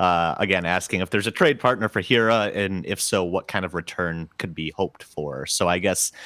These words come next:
Ryan, any hope that it's something useful, or are you just kinda hoping for lottery tickets if it's a trade?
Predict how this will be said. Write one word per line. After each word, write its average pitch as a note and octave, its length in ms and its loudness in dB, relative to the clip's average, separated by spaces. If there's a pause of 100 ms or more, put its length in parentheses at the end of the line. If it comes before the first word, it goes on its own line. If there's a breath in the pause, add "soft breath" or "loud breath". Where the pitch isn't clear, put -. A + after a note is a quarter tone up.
(220 loud breath)
Ryan, A2+ 320 4
any C3+ 260 2
hope B2 300 2
that A2+ 120 2
it's A2 140 -2
something G#2+ 380 -2
useful, G#2+ 400 -2
or D#3 200 2
are F2+ 140 2
you G2 140 2
just G2 220 -8
kinda F#2+ 220 0
hoping G#2 300 -6
for F#2 160 -8
lottery E2 400 -2
tickets - 420 -14
if E2 160 -14
it's - 440 -10
a - 80 -8
trade? - 440 -8